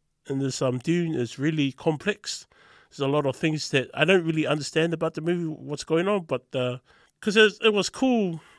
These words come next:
watching the, some of the, like, some of the transport, um, systems that they had in the movie,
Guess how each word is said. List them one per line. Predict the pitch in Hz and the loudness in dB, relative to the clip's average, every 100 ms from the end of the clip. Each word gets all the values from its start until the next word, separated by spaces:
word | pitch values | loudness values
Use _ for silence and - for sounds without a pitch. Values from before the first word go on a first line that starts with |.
| - | -4
watching | 185 - 202 175 | -2 0 0 0
the, | 151 | -2
some | - 185 | -2 -2
of | 165 | 0
the, | 165 | 0
like, | 165 160 | 0 0
some | - 190 | -2 0
of | |
the | 180 165 143 123 | 4 6 4 2
transport, | - 233 - 226 - | 2 0 2 -4 0
um, | 185 180 | 2 2
systems | 165 269 - 240 | 0 -4 -4 -4
that | - 220 | -4 -2
they | |
had | 196 240 | 0 0
in | 240 | -2
the | 214 | -2
movie, | 269 311 277 | -2 -2 -4